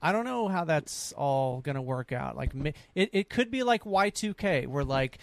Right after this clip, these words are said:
we all make a big deal out of it, and then it ends up not being a, a problem at all because you program things so that they don't turn on humans. But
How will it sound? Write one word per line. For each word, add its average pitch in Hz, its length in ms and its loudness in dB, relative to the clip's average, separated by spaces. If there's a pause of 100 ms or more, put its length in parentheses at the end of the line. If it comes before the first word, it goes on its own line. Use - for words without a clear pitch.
(260)
we 151 200 0
all 170 180 6
make 170 200 0
a 165 60 0
big 151 200 -2
deal 160 220 2
out 160 140 6
of 160 100 2
it, 147 100 0
and 135 160 0
then 131 120 -4
it 131 120 -4
ends 135 160 -4
up 139 180 0
not 139 300 -2
being 143 220 -4
a, 135 100 -4 (220)
a 143 80 -2
problem 151 360 0
at 208 80 -6
all 208 220 4
because 139 380 -4
you 156 100 -6
program 156 560 0
things 143 400 -4
so - 180 -4
that 156 200 -4
they 170 80 -2
don't 175 260 -4
turn 170 220 -6
on 170 140 -2
humans. 165 440 -4
But 151 400 2